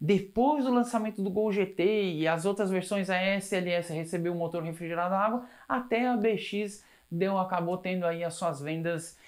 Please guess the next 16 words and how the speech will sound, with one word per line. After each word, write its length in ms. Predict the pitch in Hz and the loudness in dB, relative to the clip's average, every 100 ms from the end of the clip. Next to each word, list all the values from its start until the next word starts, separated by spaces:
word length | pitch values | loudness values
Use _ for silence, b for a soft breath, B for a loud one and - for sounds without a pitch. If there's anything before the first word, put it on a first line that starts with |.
| B - | B -6
é, 300 | 156 156 - | -2 -2 -2
impulsionadas. 1300 | 170 156 165 151 - 175 147 107 - 127 - - b b b | -2 -2 -2 -4 0 2 2 0 -6 -14 -18 -20 b b b
Bom, 280 | 185 185 B B B | 2 2 B B B
o 200 | 233 294 208 | 4 6 6
Gol 260 | 247 330 | 6 6
G 140 | 269 247 | 4 2
T 180 | 196 | 2
foi 200 | 240 226 | 2 0
fabricado 500 | 220 190 151 - 113 | 0 0 0 0 -2
de 100 | 123 | 0
mil 160 | 139 175 | 0 0
novecentos 360 | 160 - 117 110 | 0 -2 -4 -6
e 20 | |
oitenta 240 | 107 117 | -4 -4
e 40 | 123 | 0
quatro 300 | 180 214 | 0 0